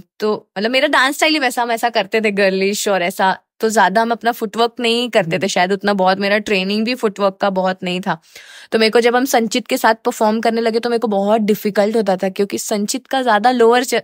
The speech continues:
Speaker 1: लोअर पार्ट चलता था, मतलब, लेग्स बहुत स्ट्रॉन्ग।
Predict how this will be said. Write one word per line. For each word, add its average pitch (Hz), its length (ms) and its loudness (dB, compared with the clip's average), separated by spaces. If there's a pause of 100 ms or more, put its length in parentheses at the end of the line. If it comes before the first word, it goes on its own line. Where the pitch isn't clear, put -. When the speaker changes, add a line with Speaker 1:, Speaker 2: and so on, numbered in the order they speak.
(120)
Speaker 1:
लोअर 247 340 2
पार्ट 208 280 2
चलता 175 340 -4
था, 175 120 -6
मतलब, 175 260 -4
लेग्स 208 440 0
बहुत 196 320 2
स्ट्रॉन्ग। 185 520 0